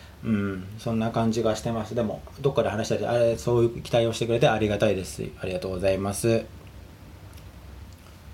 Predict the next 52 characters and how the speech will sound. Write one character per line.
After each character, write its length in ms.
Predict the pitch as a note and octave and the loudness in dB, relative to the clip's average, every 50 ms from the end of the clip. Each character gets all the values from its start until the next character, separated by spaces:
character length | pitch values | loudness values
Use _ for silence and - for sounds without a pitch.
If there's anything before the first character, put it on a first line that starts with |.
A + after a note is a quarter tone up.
| - - - - - - - - - - - - - - | -18 -18 -20 -20 -20 -20 -20 -20 -20 -20 -20 -18 -12 -6
は 100 | - A#2+ | -4 -4
い、 60 | B2+ | -4
と 160 | - - - B2+ | -2 2 2 2
い 60 | A#2+ | 4
う 40 | A#2+ | 4
こ 140 | C3 B2 | 2 4
と 100 | B2+ B2+ | 4 4
で、 220 | A2 G2+ - F#2+ F#2+ | 4 2 2 0 -2
え 20 | |
ー 40 | F#2+ | -2
と、 100 | G#2+ G2 | -2 -2
マ 140 | G2+ G2+ G#2 | 0 0 -2
シ 140 | - - A#2+ | 0 2 4
ュ 20 | |
マ 120 | A#2 A#2 | 4 4
ロ 140 | A#2+ A#2+ A2 | 4 4 4
不 80 | B2 B2 | 4 4
足 240 | B2 A2+ - G2+ G2 | 4 4 4 2 2
に 100 | G2 G2+ | 2 4
悩 220 | G2 A2 A2+ A2+ | 4 4 4 4
ん 40 | G#2+ | 4
で 80 | G2 | 2
る 120 | F#2+ F#2+ G2+ | 0 0 2
ん 40 | G#2+ | 2
で、 80 | G#2+ | 4
ど 180 | G#2 A2 G#2+ G#2+ | 4 4 4 4
ん 100 | G#2 G2 | 2 2
ど 120 | G2 F2+ | 0 -2
ん 60 | F#2 | -2
送 160 | F#2 - - F#2+ | -4 -6 -8 -10
っ 20 | |
て 220 | - - - F#2 | -8 -6 -4 -4
み 120 | F2+ F#2 F2 | -4 -4 -4
て 120 | F#2+ F#2+ | -6 -6
く 160 | - - G2 | -6 -6 -4
だ 180 | G2 F#2+ F#2+ F#2+ | -4 -4 -4 -6
さ 280 | - - - D3 D3 C#3+ | -4 2 4 4 4 4
い。 180 | - - - - - - - - - - - - - - - - - - - - - - | 2 -2 -10 -18 -20 -20 -20 -20 -18 -18 -18 -18 -18 -20 -20 -20 -20 -20 -20 -14 -8 -4
は 100 | A#2 A2 | -2 -2
い、 60 | G#2+ - | -2 -2
え 460 | C3 A2 G#2 G2+ G2 G2 G2+ G2 G2 | -2 -2 -2 -2 -2 -2 -2 -2 -2
ー、 40 | G#2+ | 0
最 180 | - F#3 F3+ F3+ | 0 2 2 4
近 140 | G#3 G3 | 4 4
で 20 | F#3+ | 6
言 100 | G3 F#3+ | 4 4
う 20 | |
と 100 | F#3 F3+ | 4 2
ち 80 | - G3 | 0 2
ょ 20 | |
っ 20 | - | 2
と、 300 | - G#3 F#2+ F#2 - | 2 2 2 0 -4